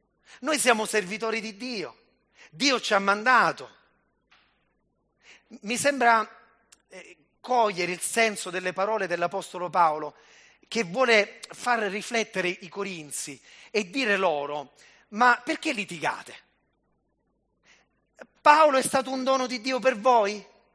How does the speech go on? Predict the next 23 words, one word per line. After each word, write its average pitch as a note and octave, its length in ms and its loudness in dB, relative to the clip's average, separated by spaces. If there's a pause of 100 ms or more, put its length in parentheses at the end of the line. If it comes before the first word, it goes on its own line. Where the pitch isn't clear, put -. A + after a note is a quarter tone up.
(380)
Ringraziate D#4+ 520 -2
il C4 80 -4
Signore B3+ 420 0
per G#3+ 160 -2
Paolo." G#3 560 0 (1120)
Ricordatevi B3+ 640 2
dei A#3+ 100 -2
suoi B3+ 160 -4
insegnamenti. A#3 800 -6 (1160)
Apollo A#3+ 380 6
ha A3+ 40 8
fatto B3 320 0
la B3+ 80 2
sua C4+ 180 0
parte. B3+ 540 2 (320)
Siate C4+ 340 2
grati B3+ 320 2
a B3 60 0
Dio B3 340 -2 (240)
anche C4+ 320 2
per C#4 160 -2
lui. D#4 420 -10 (800)
Pietro, B3 800 2